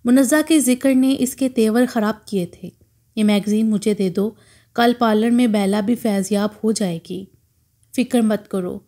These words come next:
मुझे यहाँ छींक भी आएगी तो पहले वहाँ खबर पहुँचेगी। उसका भाई मेरे एक एक पल की खबर रखता है," वो सर झटक कर बोला। "तुम्हारी बहन के शोहर हैं वो, इज़्ज़त किया करो उनकी।"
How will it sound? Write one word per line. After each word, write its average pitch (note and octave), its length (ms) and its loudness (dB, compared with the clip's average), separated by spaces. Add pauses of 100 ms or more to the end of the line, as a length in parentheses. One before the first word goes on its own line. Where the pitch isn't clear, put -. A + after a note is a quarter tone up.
मुझे A3 200 0
यहाँ A3+ 320 0
छींक A3 360 -2
भी A#3+ 160 2
आएगी G#3+ 520 -2
तो - 160 -6
पहले G#3 380 -2
वहाँ G#3 360 -2
खबर G3+ 220 -2
पहुँचेगी। F#3 640 -6 (600)
उसका B3 280 0
भाई G#3 480 0
मेरे A3 260 2
एक A#3 320 0
एक B3 200 -2
पल G#3+ 160 2
की G#3 180 -6
खबर G#3+ 320 -2
रखता G#3 240 -6
है," F3 260 -8 (520)
वो A3+ 100 0
सर A#3+ 260 0
झटक G3+ 340 -2
कर A3+ 140 -2
बोला। F3+ 320 -4 (260)
"तुम्हारी G#3+ 440 0
बहन G#3+ 320 0
के A#3+ 140 0
शोहर A3 380 0
हैं A#3+ 140 -2
वो, F3+ 240 -8 (120)
इज़्ज़त A3+ 280 -4
किया G3 280 -2
करो G#3+ 260 -2
उनकी।" G#3 440 -2